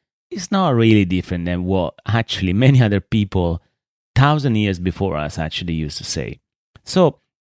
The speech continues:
to be very specific, I'm fascinated, as many out there right now, you know, with the Stoic philosophers. And, uh,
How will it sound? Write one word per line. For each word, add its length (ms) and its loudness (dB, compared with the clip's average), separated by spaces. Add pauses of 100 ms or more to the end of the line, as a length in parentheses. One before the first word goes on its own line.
(680)
to 100 0
be 140 2
very 240 4
specific, 720 -2
I'm 200 2
fascinated, 760 -4
as 200 0
many 600 0
out 240 -4
there 220 -8
right 180 -10
now, 560 -8
you 180 -6
know, 220 -6 (920)
with 260 2
the 100 0
Stoic 480 0
philosophers. 760 -4
And, 420 -2
uh, 200 0